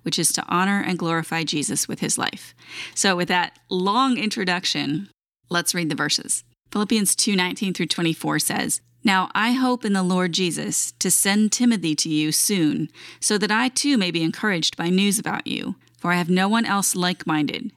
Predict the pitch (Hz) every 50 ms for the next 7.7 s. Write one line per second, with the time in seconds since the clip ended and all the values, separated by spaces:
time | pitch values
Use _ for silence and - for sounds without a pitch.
0 | _ _ - 208 190 190 156 - - 214 202 208 214 226 233 240 233 226 226 -
1 | - - 233 202 190 185 180 165 170 160 - - 175 - - 202 208 - - -
2 | - - - - - - - - - _ _ _ - 175 175 175 180 175 - -
3 | 208 196 - - 202 - - 208 220 240 226 196 - - - - - 147 - -
4 | - - - 185 185 185 190 190 - - 185 180 180 - 185 170 - - 196 185
5 | 160 113 - - - - - - _ _ _ _ _ _ - 214 190 - - 202
6 | 208 202 196 202 220 226 233 240 240 247 247 226 202 - - - - 208 208 185
7 | 196 190 180 - - 185 170 175 - - - - - -